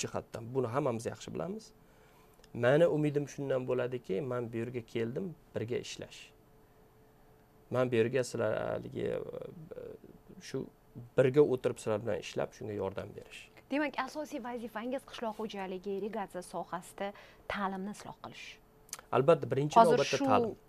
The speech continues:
Speaker 2: Shunday bir
Speaker 1: Shunday
Speaker 2: vazifani
Speaker 1: vazifa.
Speaker 2: rejalash-,
Speaker 1: Shunaqa,
Speaker 2: rejalashsiz
Speaker 1: shunaqa.
Speaker 2: O'zbekistonga borib.
Speaker 1: Endi reja shunaqa, biz ta'limdan boshlashimiz kerak. Nimaga?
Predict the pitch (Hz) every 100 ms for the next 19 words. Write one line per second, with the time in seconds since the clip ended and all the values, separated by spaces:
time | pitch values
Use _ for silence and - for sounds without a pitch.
0 | - - 277 262 226 226 226 226 233 214
1 | 190 120 123 127 120 277 294 247 240 208
2 | - - 220 226 202 233 202 - 208 190
3 | 131 113 - - - - 85 87 - 135
4 | 147 170 147 147 151 156 156 165 196 156
5 | 156 - - 131 143 139 131 127 - -
6 | - - - - 110 127 123